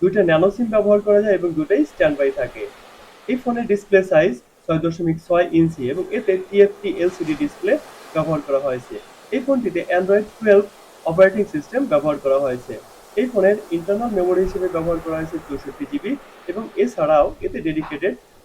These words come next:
মাইক্রো এসডি স্লট রয়েছে। এই ফোনে তিন জিবি এবং চার জিবি দুইটা ভেরিয়েন্ট দেখা যায়। এই ফোনে দুইটা প্রাইমারি ক্যামেরা আছে, একটা তেরো মেগাপিক্সেলের মেইন ক্যামেরা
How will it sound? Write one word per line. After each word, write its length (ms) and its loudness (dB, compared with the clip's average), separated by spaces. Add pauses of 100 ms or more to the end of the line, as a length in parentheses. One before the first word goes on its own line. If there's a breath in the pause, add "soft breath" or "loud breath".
মাইক্রো 280 0 (140)
এসডি 320 -4
স্লট 300 0
রয়েছে। 300 -4 (440)
এই 160 0
ফোনে 220 4 (300)
তিন 220 0
জিবি 200 -6 (140)
এবং 140 0 (120)
চার 220 4
জিবি 200 -4 (160)
দুইটা 300 2
ভেরিয়েন্ট 320 -2 (360)
দেখা 200 6 (100)
যায়। 160 0 (300)
এই 120 8
ফোনে 220 6 (340)
দুইটা 300 2
প্রাইমারি 440 8
ক্যামেরা 280 6 (120)
আছে, 200 -4 (460)
একটা 160 -8 (140)
তেরো 200 4 (120)
মেগাপিক্সেলের 680 2
মেইন 240 2
ক্যামেরা 280 -4